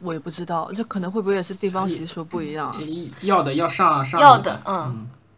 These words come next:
Speaker 3: 就吊唁嘛，他们要。
Speaker 1: 他不能是红包吧？可能就包一个白包。
Speaker 2: 这个倒没那么讲究了，就是你直接可能钱放过去就好了。
Speaker 1: 哦。
Speaker 2: 啊。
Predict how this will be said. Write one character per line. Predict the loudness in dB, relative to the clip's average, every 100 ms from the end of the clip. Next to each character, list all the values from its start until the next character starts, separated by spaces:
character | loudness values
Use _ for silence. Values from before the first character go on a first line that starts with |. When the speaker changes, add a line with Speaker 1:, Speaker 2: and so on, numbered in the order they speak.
| _
Speaker 3:
就 | -10 0
吊 | 6 6
唁 | 6 0
嘛， | -2 -6
他 | -8
们 | -8 0
要。 | 0
Speaker 1:
他 |
不 | 2
能 | 2 4
是 | 2
红 | 2 -6
包 | 4 4
吧？ | 4
可 | -2
能 | -6
就 | -4
包 | 0 2 2
一 |
个 | 0
白 | -4 -4 -4
包。 | -2 0 -2 -8 -14
Speaker 2:
这 | -2 0
个 | 2
倒 | 4 4
没 | 4 0
那 | -2
么 |
讲 | -2 -2 -2
究 | -6
了， | -6 -8 -8
就 | -6
是 | -4
你 | -2
直 | -2
接 | -2 -2 -2
可 | -2
能 | -6
钱 | -4 -2 0
放 | 0
过 | -2
去 | -4 -10
就 | -12
好 | -14
了。 | -18 -20 _ -4
Speaker 1:
哦。 | -2 -2 -4 -10 -14 -16 -12
Speaker 2:
啊。 | -8 -8